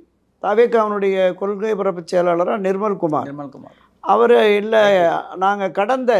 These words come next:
Speaker 1: அ, கரூருக்கு முந்தைய நிலை, ஒரு மாத காலத்திற்கு என்ன நிலைப்பாட்டில் இருந்தோமோ அதே நிலைப்பாட்டில் நாங்க உறுதியா இருக்கிறோம்" அப்படின்னு சொல்லிட்டாரு.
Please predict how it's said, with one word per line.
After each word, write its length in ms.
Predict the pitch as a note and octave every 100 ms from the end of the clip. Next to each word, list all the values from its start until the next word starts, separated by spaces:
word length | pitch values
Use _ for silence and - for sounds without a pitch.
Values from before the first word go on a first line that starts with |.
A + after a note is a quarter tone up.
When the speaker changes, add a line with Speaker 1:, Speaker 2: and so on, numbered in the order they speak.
| D#3+ - D#3+ -
Speaker 1:
அ, 240 | F3 F3 E3 E3+
கரூருக்கு 460 | G3+ A3 G3+ G#3+
முந்தைய 440 | G3+ F#3+ A3+ A#3 A3
நிலை, 300 | E3+ D#3+ -
ஒரு 200 | D#3+ F3
மாத 260 | F3+ A3
காலத்திற்கு 580 | G#3+ G3 G3 F#3+ F#3+ G3+
என்ன 240 | F#3 G3+ A3
நிலைப்பாட்டில் 680 | F#3+ A3+ C#4 C4 A#3+ G#3
இருந்தோமோ 360 | G3 F#3 F#3 G3+
அதே 300 | B3 G3+ B3
நிலைப்பாட்டில் 600 | B3+ G#3+ A3 A#3 A3+ A3
நாங்க 260 | G3+ F#3 F3
உறுதியா 400 | F3 G3 G3+ G3
இருக்கிறோம்" 480 | F3 E3 E3 D#3+ D3+
அப்படின்னு 300 | C3+ D#3 D#3+
சொல்லிட்டாரு. 440 | C#3+ C3+ B2+ A#2+